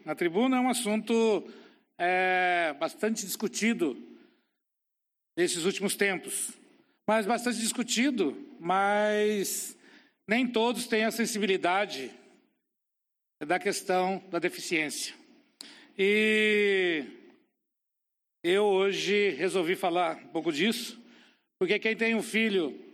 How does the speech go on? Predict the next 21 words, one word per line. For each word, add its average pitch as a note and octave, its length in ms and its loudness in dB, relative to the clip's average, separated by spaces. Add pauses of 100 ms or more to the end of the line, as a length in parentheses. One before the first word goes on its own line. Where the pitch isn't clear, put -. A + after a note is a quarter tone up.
(680)
com F3 80 -4
deficiência G#3 920 0 (180)
sabe G3 400 0
o - 20 -2
que G#3 140 -6
que G#3 120 -2
é E3+ 340 0 (800)
ter F3 240 2
deficiência. D#3+ 640 -2 (320)
E D#3 80 -14
tá F3 180 0
aí F3 140 2
o F3+ 40 0
meu F3+ 140 2
amigo E3 520 2 (340)
professor F3 260 0
Darcy, F3 600 -2 (340)
né? F#3+ 300 -2 (260)
Tem E3+ 120 0
uma D#3+ 160 0
filha, G#3+ 520 0